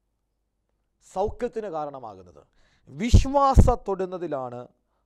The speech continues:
സൗഖ്യം ഉണ്ടാകുന്നത്. യേശു അത് ചെയ്തവളെ കാണാൻ ചുറ്റും നോക്കി. അപ്പോൾ യേശുവിനോട് ഇവർ പറഞ്ഞു, "ഈ പുരുഷാരമെല്ലാം തിക്കുന്നത് കണ്ടിട്ട് എന്തിനാ ഇങ്ങനെ ചോദിക്കുന്നത്?" യേശു അതൊന്നും മൈൻഡ് ചെയ്യാൻ പോയില്ല. കർത്താവിനറിയാം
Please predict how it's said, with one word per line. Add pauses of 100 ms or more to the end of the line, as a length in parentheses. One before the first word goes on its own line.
(220)
സൗഖ്യം
ഉണ്ടാകുന്നത്. (2500)
യേശു
അത്
ചെയ്തവളെ (100)
കാണാൻ (360)
ചുറ്റും
നോക്കി. (2500)
അപ്പോൾ
യേശുവിനോട്
ഇവർ (100)
പറഞ്ഞു, (800)
"ഈ
പുരുഷാരമെല്ലാം
തിക്കുന്നത്
കണ്ടിട്ട്
എന്തിനാ
ഇങ്ങനെ
ചോദിക്കുന്നത്?"
യേശു
അതൊന്നും
മൈൻഡ്
ചെയ്യാൻ
പോയില്ല.
കർത്താവിനറിയാം